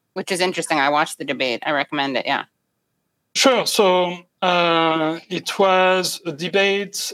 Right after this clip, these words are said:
Speaker 2: um, on basically which system, uh, is the better system, uh, the Chinese or the American, on delivering, uh, liberty, um,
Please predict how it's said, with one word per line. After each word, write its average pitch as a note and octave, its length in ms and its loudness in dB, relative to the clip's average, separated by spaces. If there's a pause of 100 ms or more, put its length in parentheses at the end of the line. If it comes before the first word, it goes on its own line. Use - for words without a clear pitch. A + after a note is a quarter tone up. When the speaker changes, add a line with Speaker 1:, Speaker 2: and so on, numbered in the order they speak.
Speaker 2:
um, D#3 880 0 (200)
on E3 640 -2 (300)
basically F#3 360 0
which G3 220 0
system, G#3 680 0 (120)
uh, D3+ 680 2 (100)
is D#3+ 140 -4
the E3+ 120 2
better F3+ 240 2
system, G3+ 520 -2 (120)
uh, D3+ 340 0
the C#3 200 -6
Chinese F3+ 480 -2
or C#3+ 140 2
the C#3+ 100 -2
American, F3+ 600 -2 (520)
on D3+ 520 2 (180)
delivering, E3 880 0 (120)
uh, C3+ 440 -2 (180)
liberty, F3+ 1000 -2 (160)
um, C#3 640 -2